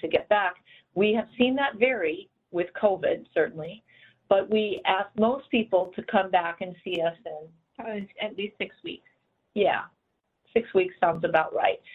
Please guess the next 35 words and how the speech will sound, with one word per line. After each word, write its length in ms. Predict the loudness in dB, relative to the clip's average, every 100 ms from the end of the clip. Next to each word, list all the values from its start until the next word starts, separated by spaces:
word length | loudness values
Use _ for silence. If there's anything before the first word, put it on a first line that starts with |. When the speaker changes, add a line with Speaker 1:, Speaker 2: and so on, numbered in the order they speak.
| -20 -20 _
Speaker 1:
Um, 260 | 2 2 2
and 180 | 0 2
that 300 | 2 2 -2 -6 _ _ _ _ _ _ -2
allows 380 | 2 0 -2 -6
time 220 | -4 -4 -2
for 140 | -4
the 80 | -2
necessary 560 | -2 -2 -2 -2 0 -2
quality 720 | 2 2 2 0 -2 -4 -4 _ _ _ 0
checks 300 | 0 0 -10 -12 2
at 180 | 2 2
the 60 |
lab, 420 | 0 2 0 -2 -10 _ -20 _
and 100 | 0
it 60 | 2
also 320 | 2 0 -2
allows 400 | 2 2 2 -4 -10 -2
Danielle 400 | -2 0 0 0
and 100 | 0
I 200 | -2 -4 -6
to 80 |
go 320 | 0 2 2 -4 -2
through. 380 | 2 2 0 -6 -18 -6 -2
There's, 180 | -2 -4 -2
there's 200 | -2 2
two 120 | 2 2
pieces 400 | 0 0 -4 -4
to 80 | 0
this. 180 | 0 4
There's 200 | 2 2 -6 _ _
bioinformatics, 1080 | 2 4 0 -2 -4 0 2 2 2 -2 -2 _
which 180 | -4 -4 -8
interprets 520 | -4 0 0 0 -6
the 60 | -2
results, 460 | 0 2 0 0